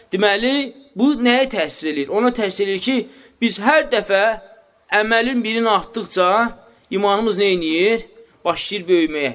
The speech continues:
Yəni, əgər götür, məsələn, balaca qar topu, qar əlində düzəlt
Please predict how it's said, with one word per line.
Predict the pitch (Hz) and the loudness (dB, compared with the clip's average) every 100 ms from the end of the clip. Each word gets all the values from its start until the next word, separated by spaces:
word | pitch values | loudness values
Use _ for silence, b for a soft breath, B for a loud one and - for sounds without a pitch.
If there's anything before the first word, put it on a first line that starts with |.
| 139 | -2
Yəni, | 214 220 247 247 B B B | 0 2 2 0 B B B
əgər | 226 254 240 - | 0 2 0 0
götür, | 214 226 262 - b b b b | -2 0 -2 -4 b b b b
məsələn, | 190 214 247 220 | -4 0 2 4
balaca | 226 214 240 | 4 4 2
qar | 226 208 220 | 2 2 2
topu, | 170 160 123 - _ _ _ _ _ - | -6 -6 -8 -10 _ _ _ _ _ 0
qar | 180 170 - - _ - _ _ - - _ _ | 0 0 -6 -20 _ -20 _ _ -20 -20 _ _
əlində | - 170 180 196 190 | 0 0 2 0 0
düzəlt | 160 180 220 233 | 0 2 2 0